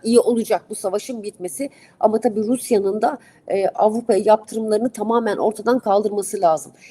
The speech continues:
Peki bizi nasıl etkileyecek derseniz, şimdi, e, bizi de normalde şu ana kadar bizim borsada bunun etkisini görmemiz gerekiyordu. Savaş bitecekse eğer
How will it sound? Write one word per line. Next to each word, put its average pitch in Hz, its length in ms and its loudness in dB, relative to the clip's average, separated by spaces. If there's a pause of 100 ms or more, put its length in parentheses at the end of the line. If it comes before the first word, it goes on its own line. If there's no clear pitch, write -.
(200)
Peki 311 300 6
bizi 277 240 6
nasıl 349 220 6
etkileyecek 202 680 0
derseniz, 196 680 4 (1300)
şimdi, 247 280 2
e, 190 580 4 (300)
bizi 233 460 2
de 320 240 6 (180)
normalde 269 640 6
şu 269 200 -2
ana 254 220 4
kadar 240 300 4
bizim 226 260 -2
borsada 226 340 4
bunun 214 200 -2
etkisini 208 460 -4
görmemiz 185 440 6
gerekiyordu. 143 580 -4 (300)
Savaş 240 540 4
bitecekse 214 800 2 (340)
eğer 185 340 4